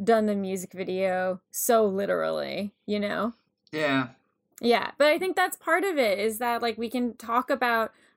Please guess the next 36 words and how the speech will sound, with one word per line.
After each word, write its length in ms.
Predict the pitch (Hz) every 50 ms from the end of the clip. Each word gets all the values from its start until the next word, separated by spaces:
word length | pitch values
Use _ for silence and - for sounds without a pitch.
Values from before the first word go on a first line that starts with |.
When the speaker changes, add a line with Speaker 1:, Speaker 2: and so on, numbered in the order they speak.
| - -
Speaker 1:
the 160 | 214 226 220
full 380 | - - 240 247 240 240 226 202
range 680 | 185 202 202 202 220 220 220 208 190 180 175 - - - -
of 220 | 220 214 190 -
good 300 | - 214 202 202 196 - -
and 280 | 202 202 196 196 190
bad 420 | - 180 - - 185 180 170 - - -
that 180 | 208 196 202
can 140 | - 214 196
come 220 | - - 220 196
from 200 | - - - 196
something 400 | - - - 202 - - 190 190
like 220 | 190 - - 208 -
this, 340 | - - - - 202 - -
not 340 | 226 220 226 220 196 -
just, 440 | - - 220 208 202 202 - - - _ _ _ _ _ _ _ _ -
"Oh, 280 | - 240 233 226 202 - _ _ _ _ _ _ _ _ _ _ -
we 100 | 226 226
should 160 | - 208 196
cancel 340 | - 208 - - - - -
this," 400 | 123 110 - 220 - - - - _ _ _ _
you 140 | - 233 214
know? 360 | 208 190 185 185 190 196 214 - _ _ - _ -
Speaker 2:
Yeah. 280 | 135 135 117 98 92 -
Speaker 1:
And, 460 | 202 208 202 190 190 190 180 185 - _ _ _ _ _ _ _ _ _
like, 420 | - 220 226 220 196 190 196 - _ _ _ _ _ _ _ _ _
actually 340 | - 240 240 - - 294 277
holding 380 | 254 - 262 254 254 240 247 240
something 360 | - 254 226 214 233 220 214
accountable 960 | 196 196 - - - 220 214 208 214 214 208 190 202 185 185 175 180 190 - _ _ _ _ _
for 120 | _ - 226
the 80 | 214 208
message 480 | 208 214 202 196 202 - 208 190 180 -
that 140 | 208 190 180
they're 180 | 185 175 165
presenting. 760 | - - 185 - 185 - 202 202 - - - - - 233